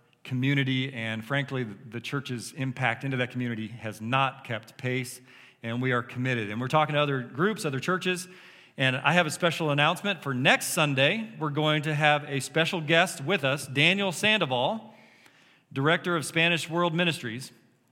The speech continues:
who will join me here this, uh, on Sunday morning and examine Scripture and God's leading for us in this area. We're not gonna have it all figured out by next Sunday. These are steps in the process. And it's gonna be a great time. It's gonna be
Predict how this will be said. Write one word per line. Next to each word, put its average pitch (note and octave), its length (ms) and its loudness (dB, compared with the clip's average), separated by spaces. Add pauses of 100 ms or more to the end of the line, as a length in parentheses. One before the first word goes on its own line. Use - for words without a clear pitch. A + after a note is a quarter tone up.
(760)
who C#3 80 -2
will D#3 80 2
join F3 320 2
me F#3+ 180 4
here D#3+ 340 2
this, C3+ 280 -6
uh, A#2+ 280 -4 (600)
on B2+ 120 0
Sunday E3 220 2
morning D3 320 2
and C3+ 80 0
examine C#3+ 460 2
Scripture D#3 500 -2
and B2+ 120 -2
God's C3+ 280 4
leading D3 280 0
for B2+ 240 -2
us B2+ 120 -6
in C3 100 -4
this B2+ 140 -6
area. B2 260 0
We're A#2+ 80 -6
not C3+ 120 0
gonna E3 100 -4
have D#3+ 120 2
it C3 40 0
all B2 100 2
figured A#2+ 260 -4
out E3 160 4
by B2 100 -2
next A2 260 -8
Sunday. A#2+ 340 -6 (480)
These C3+ 180 -2
are C3 60 -2
steps - 500 0
in B2 100 -4
the A#2+ 80 -4
process. B2 560 0
And D3 80 0
it's C#3+ 100 -2
gonna F#3+ 120 2
be E3+ 100 4
a D#3+ 60 2
great D#3+ 180 2
time. C3 220 2
It's B2 80 -6
gonna D3 140 -4
be C#3 260 0